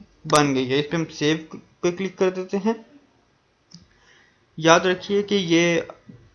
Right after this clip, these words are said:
ये, इसमें आपको तीन skill मिल रहे हैं। एक आपने Facebook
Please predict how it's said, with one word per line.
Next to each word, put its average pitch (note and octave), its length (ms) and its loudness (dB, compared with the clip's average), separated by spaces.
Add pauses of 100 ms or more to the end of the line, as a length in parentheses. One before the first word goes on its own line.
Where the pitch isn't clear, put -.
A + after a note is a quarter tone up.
(160)
ये, D3+ 200 -6
इसमें F3 300 0
आपको E3 200 2
तीन E3+ 240 -4
skill D#3+ 260 0
मिल C#3+ 160 -2
रहे C3+ 180 -4
हैं। C3 360 -8
एक D3 260 2
आपने E3 220 0
Facebook D#3 540 0